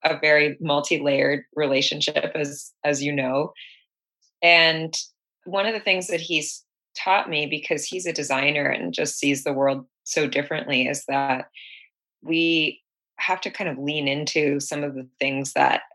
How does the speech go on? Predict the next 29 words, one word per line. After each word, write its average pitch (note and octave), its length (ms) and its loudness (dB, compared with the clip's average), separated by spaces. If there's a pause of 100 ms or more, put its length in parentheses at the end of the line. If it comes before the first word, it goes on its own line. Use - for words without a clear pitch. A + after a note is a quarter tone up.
(180)
initially D3 520 2
felt C3+ 320 2
like C#3+ 360 2 (920)
our D3+ 220 4
weaknesses F#3+ 720 -2
or D#3+ 100 6
our C#3+ 140 4
shortcomings. G3 920 0
Like, C#3+ 220 2
even F3+ 180 0
the D#3+ 60 0
fact D3 300 -4
that, - 180 0 (420)
you E3+ 100 -2
know, C#3 180 2
we're D3 180 0
a D#3 60 0
self-funded D#3+ 640 -2
business E3 540 -4
and D3+ 100 -2
it D3 100 -2
is E3 240 2
really D3+ 600 4 (580)
small F3 540 4
and D#3 180 -2
sort D3+ 200 0
of D3 180 -4 (500)
slow. E3 840 6
And D3 640 4